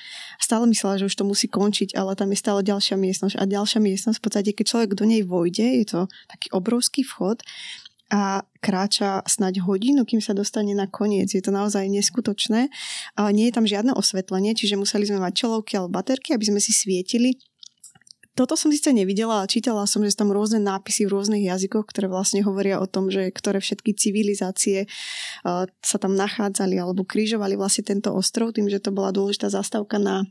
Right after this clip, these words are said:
e, obchodnej ceste do, povedzme, Indie, ale tá jaskyňa je,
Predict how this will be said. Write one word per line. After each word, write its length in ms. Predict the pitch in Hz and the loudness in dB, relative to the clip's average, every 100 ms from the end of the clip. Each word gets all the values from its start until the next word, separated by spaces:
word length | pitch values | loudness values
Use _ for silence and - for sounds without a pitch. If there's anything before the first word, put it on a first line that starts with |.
| _ | _
e, 140 | 208 | -4
obchodnej 480 | 190 202 233 202 202 | -2 -2 -2 0 0
ceste 320 | 196 208 - | 2 -2 0
do, 320 | 190 196 190 196 | 0 0 -2 -2
povedzme, 320 | - 220 226 | 0 2 4
Indie, 480 | 214 196 220 262 - - - - - - | 4 4 4 2 -2 -14 -14 -14 -14 -4
ale 280 | 196 190 190 | -2 -2 -4
tá 320 | - 202 196 | -2 0 0
jaskyňa 580 | 190 185 - 208 190 185 | 0 0 0 0 2 2
je, 220 | 190 | 2